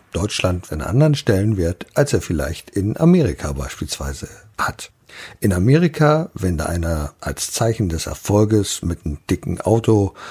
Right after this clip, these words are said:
rumfährt und feinen, schnieken Anzug, dann findet man das cool und sagt, „Mensch, klasse, der hat's geschafft,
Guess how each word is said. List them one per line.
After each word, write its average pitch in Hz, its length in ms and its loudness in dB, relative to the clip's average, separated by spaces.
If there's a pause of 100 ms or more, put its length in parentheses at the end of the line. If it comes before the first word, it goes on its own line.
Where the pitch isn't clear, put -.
(180)
rumfährt 101 840 2 (160)
und 85 540 -2
feinen, 87 520 0
schnieken 95 400 0
Anzug, 120 560 2 (460)
dann 76 160 -4
findet - 260 0
man 85 80 2
das 82 300 -4
cool 135 260 6
und 82 220 -2
sagt, - 420 -6
„Mensch, 73 440 -6
klasse, 78 420 -4 (260)
der 120 220 6
hat's - 260 -4
geschafft, - 680 -6